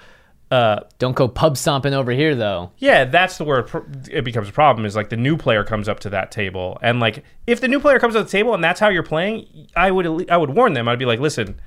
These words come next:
Speaker 2: Yeah, that's a good point.
Speaker 1: "This is, we're gonna be playing, like, super competitive decks, and, you know, we're liable to do some infinite combo on turn three or four. You're ha-, welcome to join the game, but, you know, I'm just war-, I'm just warning you, that's the type of game we're playing here."
Speaker 2: Yeah.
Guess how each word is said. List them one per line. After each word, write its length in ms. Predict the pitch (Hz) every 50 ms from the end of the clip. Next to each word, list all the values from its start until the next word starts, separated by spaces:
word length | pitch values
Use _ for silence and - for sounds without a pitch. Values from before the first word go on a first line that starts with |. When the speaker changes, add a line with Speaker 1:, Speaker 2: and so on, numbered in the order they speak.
| - - -
Speaker 2:
Yeah, 460 | 98 107 123 139 160 180 156 127 117 107
that's 220 | 113 123 147 -
a 20 | 165
good 80 | 170
point. 220 | - 220 202 - - _ _ _
Speaker 1:
"This 300 | - 139 151 180 196 196 - -
is, 500 | 160 165 165 165 165 160 143 - - -
we're 200 | - 139 175 185
gonna 220 | 190 208 196 180
be 40 | 160 -
playing, 300 | - - 170 160 160 156
like, 160 | 139 120 -
super 380 | - - 160 160 147 156 147
competitive 540 | 123 135 131 - 135 139 131 123 120 113 107
decks, 460 | 135 151 143 120 107 - - - - - _ -
and, 420 | 135 127 120 117 117 110 113 113 - _
you 140 | 143 139 131
know, 340 | 113 107 104 101 107 139 - _ _ _ _
we're 220 | 131 135 135 147 151
liable 320 | 139 131 135 139 139 135
to 80 | 135 131
do 260 | 123 131 127 123 123
some 260 | 98 - 127 120 127
infinite 320 | 123 127 117 - 120 113
combo 260 | - - 147 156 143 123
on 100 | 113 110
turn 180 | - 127 113
three 180 | 110 - 123 117
or 60 | 113
four. 220 | - - 180 139
You're 140 | 123 117 120
ha-, 340 | 113 - - 139 156 170 - - _ _ _ _
welcome 380 | 113 113 156 233 240 - 185 147
to 80 | 131
join 260 | 113 120 131 135 127 113
the 60 | 107
game, 320 | 104 151 156 131 107 107 101
but, 240 | 117 117 113 - - - - _ _ _ _ _ _ _ _ _ -
you 120 | - 156 131
know, 200 | 98 90 95 -
I'm 100 | - 117
just 180 | 127 143 123 117
war-, 220 | 131 139 139 139 - 127
I'm 80 | 135
just 100 | 139 127
warning 180 | 131 131 127 117
you, 60 | 107
that's 220 | 113 113 120 -
the 40 | 117
type 200 | 101 120 113 101
of 80 | 104 101
game 160 | 113 117 117
we're 80 | 104 98
playing 260 | - 104 95 92 98
here." 280 | 98 98 92 92 - - -
Speaker 2:
Yeah. 300 | - 92 87 82 82